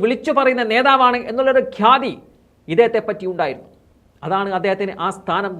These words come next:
നൽകാത്തത് എന്നുള്ള പ്രചരണം ശക്തമായിരുന്നു. അതോടെ അദ്ദേഹം നിയമസഭാ രാഷ്ട്രീയം മതിയാക്കി പാർലമെന്റ് രാഷ്ട്രീയത്തിലേക്ക് കടക്കാമെന്നുള്ള കണക്കുകൂട്ടലിൽ രണ്ട് സീറ്റുകളിൽ ഏതെങ്കിലും ഒന്ന്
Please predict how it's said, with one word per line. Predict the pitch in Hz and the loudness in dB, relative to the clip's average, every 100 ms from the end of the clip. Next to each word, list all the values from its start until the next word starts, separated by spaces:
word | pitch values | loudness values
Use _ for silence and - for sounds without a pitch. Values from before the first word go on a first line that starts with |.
| 165 | -2
നൽകാത്തത് | 208 208 226 226 226 - | 2 4 2 2 -2 -2
എന്നുള്ള | 214 240 240 | -4 -4 -2
പ്രചരണം | 233 277 262 277 277 | 0 0 -2 -4 -6
ശക്തമായിരുന്നു. | - 277 233 151 - - _ _ - _ _ - | -2 -2 -2 -4 -8 -18 _ _ -20 _ _ -6
അതോടെ | 165 214 208 | 0 2 2
അദ്ദേഹം | 196 196 175 185 - _ _ 156 | 0 0 -2 -8 -20 _ _ 2
നിയമസഭാ | 233 302 302 277 269 233 | 4 4 4 4 4 4
രാഷ്ട്രീയം | 247 240 233 233 214 | 2 0 -4 -4 -2
മതിയാക്കി | 196 254 240 - 123 - _ _ _ _ 196 | 0 4 4 4 -10 -18 _ _ _ _ 4
പാർലമെന്റ് | 247 311 311 277 262 | 4 4 2 4 4
രാഷ്ട്രീയത്തിലേക്ക് | 262 262 254 247 233 202 214 | 2 0 0 2 0 0 -2
കടക്കാമെന്നുള്ള | 226 277 269 254 240 233 233 | -2 -2 -4 -2 2 2 2
കണക്കുകൂട്ടലിൽ | 214 233 269 233 240 220 147 - - _ _ - | 0 0 -2 -4 0 0 0 -6 -18 _ _ -4
രണ്ട് | 139 185 302 320 - | 2 2 4 -2 0
സീറ്റുകളിൽ | 269 262 247 208 214 | -2 2 4 6 6
ഏതെങ്കിലും | 254 294 294 269 | 6 4 2 2
ഒന്ന് | 262 | 2